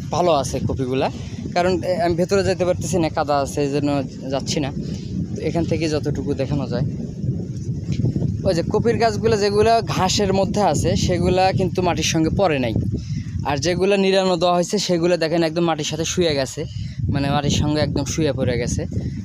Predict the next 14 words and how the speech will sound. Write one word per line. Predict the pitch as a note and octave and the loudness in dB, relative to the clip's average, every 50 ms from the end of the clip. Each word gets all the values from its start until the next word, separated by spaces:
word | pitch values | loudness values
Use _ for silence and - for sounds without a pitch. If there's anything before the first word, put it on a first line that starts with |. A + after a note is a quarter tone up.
| - - - - - | -6 -6 -6 -4 -2
তো | - - - - - - - - | -2 -2 -2 -4 -6 -8 -8 -4
ওইগুলো | D#3 F#3 G3+ G3+ G3 G#3 G#3+ G3+ | 0 0 2 2 2 2 2 2
গাছও | - F3+ F#3 G3 F#3 - A3 G#3+ | 2 2 2 0 0 0 2 2
অনেক | G3+ F#3+ F#3+ - | 2 2 0 -2
সুন্দর | - - F#3 F3+ F3 D#3 | -2 -2 0 0 0 -2
চকচকা | - - F3+ E3 - - D#3+ D#3 D#3+ | -2 -4 -4 -4 -4 -4 -4 -2 -2
দেখা | C#3 D3 C#3+ D3+ | -2 0 0 0
যাচ্ছে, | C#3+ C#3 B2 - - C3 C3+ | 0 0 -2 -4 -4 -4 -4
আর | C#3 C3+ | -2 -2
এগুলো | C#3 C#3 C3 C#3+ D3 D3 C#3+ | -2 -2 -2 -2 -2 -2 -2
সব | - D3+ C3+ - _ | -4 -6 -8 -6 _
কাদা | D3 C#3 C3+ C#3 C3+ | -4 -2 -2 -2 -2
ভরে | B2+ C3 C#3 C3+ B2+ | 0 0 0 0 -2
গেছে। | A#2 A2 - - | -2 -6 -8 -12